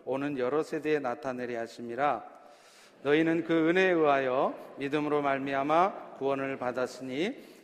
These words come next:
이것은 너희에게서 난 것이 아니요 하나님의 선물이라. 행위에서 난 것이 아니니 이는 누구든지 자랑하지 못하게 함이라. 우리는 그가 만드신 바라 그리스도 예수 안에서 선한 일을 위하여 지으심을 받은 자니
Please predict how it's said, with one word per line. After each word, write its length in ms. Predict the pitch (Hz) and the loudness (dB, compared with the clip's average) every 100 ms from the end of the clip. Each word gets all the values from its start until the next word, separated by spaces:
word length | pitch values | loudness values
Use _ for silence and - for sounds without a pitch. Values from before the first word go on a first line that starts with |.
| _ | _
이것은 460 | 123 131 131 143 | -2 -2 -2 -6
너희에게서 680 | 127 127 156 175 170 170 175 | 0 2 2 2 2 0 0
난 240 | 160 135 135 | 0 -2 -2
것이 280 | 139 147 | -4 -2
아니요 520 | 127 117 123 165 135 - - - | -4 -4 0 0 0 -4 -18 -12
하나님의 760 | 135 127 123 131 151 170 - | -8 -6 -6 -4 -4 -4 -10
선물이라. 800 | - 185 196 196 156 117 120 110 - - - - - | -4 -2 -2 -2 -2 0 0 -2 -6 -18 -20 -10 0
행위에서 480 | 202 226 226 226 | 2 4 4 4
난 220 | 220 165 160 | 4 4 4
것이 240 | 170 180 | 0 4
아니니 400 | 147 151 156 151 | 2 2 -2 -2
이는 200 | 147 151 | -2 -4
누구든지 520 | 143 165 202 214 220 | -4 -2 0 -2 -4
자랑하지 480 | 160 143 147 143 139 | -2 0 2 0 -4
못하게 500 | 135 123 - 131 147 | -4 -6 -4 -4 -2
함이라. 800 | 135 123 123 117 123 196 - - - - - | -2 -2 -4 0 2 2 0 -16 -20 -20 -20
우리는 460 | - 123 135 147 147 | -8 -4 -4 -2 -4
그가 360 | - 127 131 127 | -4 0 2 2
만드신 560 | 123 131 143 - 139 | 0 -2 -6 -6 -6
바라 600 | 127 123 123 156 233 - - | -2 0 2 2 0 -6 -18
그리스도 600 | - 131 143 - 151 147 | -10 -8 -8 2 2 4
예수 400 | 131 151 151 185 | 2 0 0 0
안에서 600 | 156 135 131 127 180 143 - - - | 0 0 -4 0 2 2 -2 -16 -18
선한 680 | - 180 202 208 202 196 160 | 0 4 6 6 4 2 -2
일을 320 | 156 160 160 | 0 2 2
위하여 380 | 139 135 139 139 | 2 2 0 -2
지으심을 680 | - 147 185 180 180 170 | -4 -2 -2 -2 -2 -2
받은 380 | 156 120 120 127 | -2 -4 -4 -8
자니 560 | 117 113 117 120 160 | -6 -6 -6 -4 -4